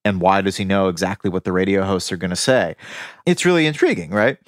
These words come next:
But studio executives felt that the audience would feel cheated if they didn't get to see Phil's reaction to discovering that he's caught in a time loop, which,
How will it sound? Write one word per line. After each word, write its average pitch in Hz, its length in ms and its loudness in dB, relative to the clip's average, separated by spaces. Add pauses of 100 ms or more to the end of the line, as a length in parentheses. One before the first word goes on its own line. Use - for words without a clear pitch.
(360)
But 170 120 4
studio 233 380 4
executives 135 520 2
felt - 280 0
that 123 100 -8
the 117 160 -4
audience 110 420 2
would 110 140 -6
feel 117 240 0
cheated 110 520 0
if 92 120 -2
they 101 80 0
didn't 98 220 0
get 101 160 -2
to 98 80 -6
see 95 260 -2
Phil's 95 400 -4
reaction 92 520 -2
to 98 100 -4
discovering 101 800 0
that 87 80 0
he's 87 180 -2
caught 90 340 2
in 95 140 -6
a 87 40 -4
time 87 400 -2
loop, - 360 -8
which, - 380 -2